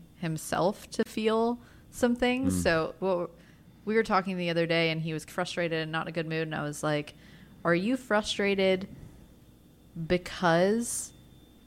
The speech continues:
Speaker 1: you had a seizure, or are you frustrated that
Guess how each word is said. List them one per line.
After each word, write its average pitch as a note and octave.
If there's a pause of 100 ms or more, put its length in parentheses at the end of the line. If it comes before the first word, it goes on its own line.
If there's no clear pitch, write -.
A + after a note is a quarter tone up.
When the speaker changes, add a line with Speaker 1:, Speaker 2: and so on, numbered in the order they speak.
(560)
Speaker 1:
you F#3
had F3+
a F3+
seizure, A#3
or F#3
are -
you F3
frustrated E3+ (580)
that E3